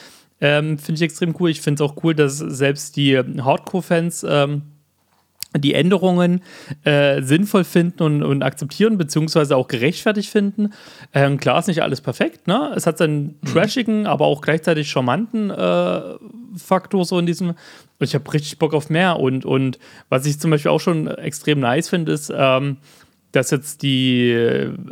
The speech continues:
Speaker 1: indirekterweise die erste Schauspielerin für die zweite Staffel confirmed ist, äh, mit Jamie Lee Curtis halt. Finde ich extrem cool, hab ich schon richtig Bock drauf. Und, äh, ja, bin super gespannt, wie die einfach
Speaker 2: Mhm.
Speaker 1: weitere Charaktere umsetzen.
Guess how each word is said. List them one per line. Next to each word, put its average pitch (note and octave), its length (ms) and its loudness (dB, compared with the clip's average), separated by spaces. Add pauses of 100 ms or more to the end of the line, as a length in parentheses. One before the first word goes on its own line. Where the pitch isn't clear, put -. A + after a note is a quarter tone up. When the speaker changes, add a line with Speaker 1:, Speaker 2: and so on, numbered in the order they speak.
(240)
Speaker 1:
indirekterweise D#3 720 0
die C3 80 0
erste C#3+ 260 0
Schauspielerin D#3 840 0
für C#3+ 300 0
die C3 140 -6
zweite C#3 260 -2
Staffel C#3+ 340 0
confirmed D3+ 560 -2
ist, F#3 280 -4 (460)
äh, C3 220 4
mit C3 320 -2
Jamie C#3 200 0
Lee C#3 100 0
Curtis F#3+ 440 -2
halt. F#3 340 -2 (840)
Finde D3 200 -4
ich D3 60 -4
extrem D3 360 -2 (100)
cool, F3+ 180 2
hab D3 100 -2
ich - 60 -14
schon D3+ 120 -4
richtig D#3 280 -6
Bock D3+ 160 -4
drauf. D3+ 260 -4 (640)
Und, C3 680 0
äh, B2+ 520 2
ja, D#3+ 120 4
bin D3 300 -2
super D#3 180 -4
gespannt, D3+ 480 -4
wie D3 80 -6
die C#3 100 0
einfach B2+ 320 -2
Speaker 2:
Mhm. D#3 100 0
Speaker 1:
weitere D3 420 0
Charaktere C#3+ 880 -4
umsetzen. E3 560 -6